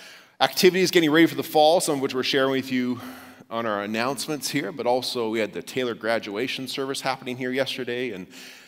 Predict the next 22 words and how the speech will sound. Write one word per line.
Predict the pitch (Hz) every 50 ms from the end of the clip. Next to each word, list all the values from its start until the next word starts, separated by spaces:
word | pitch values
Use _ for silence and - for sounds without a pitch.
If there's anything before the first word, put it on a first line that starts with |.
| _ _
had | - 101 101 95 - -
a | 87 90 85 78 71 65
funeral | - - - 143 147 147 139 135 135
here | 127 127 127 131 131 120 113
and | 90 92
lots | 104 127 127 -
of | 113 120
other | 120 117 107
activities. | 101 - - - - 127 104 101 95 92 -
So | - 110
it's | 101 -
starting | - 147 165 185 170 160
to, | - 131 101 - - - - - - -
starting | - - 175 190 175
to | 143
definitely | 127 - 160 165 160 - 180 151
get | 123 110 147 147 -
a | - 117
little | 123 131 131 127 120 98
busier | 82 117 117 113 92 92 92 85 82 80 -
around | 80 85 92 90 85 87 85 -
here. | - 90 82 82